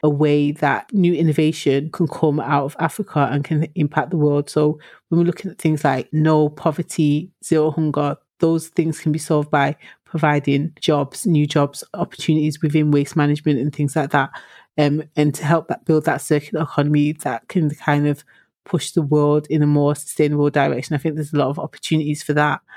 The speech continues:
And then other things like good health and well-being, quality education and things like that, those all tie into building new industries and educating people on sustainability.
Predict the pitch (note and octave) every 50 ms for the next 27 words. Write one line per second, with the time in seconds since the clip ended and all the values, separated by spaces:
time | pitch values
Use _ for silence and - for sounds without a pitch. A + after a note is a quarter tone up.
0 | - - - - - _ - - E3+ D#3+ D#3 D#3 D#3 D#3 E3 F3 - _ _ _
1 | _ _ _ _ _ _ _ - G3 F#3 G3+ G3 - F#3+ F3+ E3 - D#3+ D3 C#3
2 | C#3+ - E3+ D#3+ - - - E3 D#3 - - D#3 D3 D3 D3 D3 C#3+ - D3+ C#3+
3 | C#3+ D3 D3 D3 D#3 D#3 - _ - _ _ _ - - - E3 D#3 D#3 D3 C#3+
4 | C#3 - C#3+ - - D3 C#3+ - - F#3+ D#3+ D#3 - E3+ D3+ D3 - D3 C#3+ D3+
5 | D3+ C#3+ C#3+ B2+ C#3 - - _ - F#3 F#3 F3+ F3+ E3+ - D#3 E3+ E3+ E3+ -
6 | - - E3+ D#3 D3+ D3 C#3+ D3+ D3 - - E3 D3+ D3 - D#3+ D#3 C#3+ D#3+ C#3+
7 | D3 D3+ D3+ D3+ D3 C3+ C3 D3+ C#3+ - - - - - D3 C#3 C#3+ - - -
8 | _ - - _ _ _ _ _ _ - D3+ D3+ D3+ D#3 D3+ - - - E3+ D3
9 | D3+ D3 - - D#3 D#3 D3+ C#3+ - E3+ D#3 D3+ - - D#3+ - D#3+ D3+ D3 -
10 | E3 - - D#3 D3 C#3+ C#3+ C3+ - C#3+ C#3 - - - C#3+ C3+ C#3 D#3+ -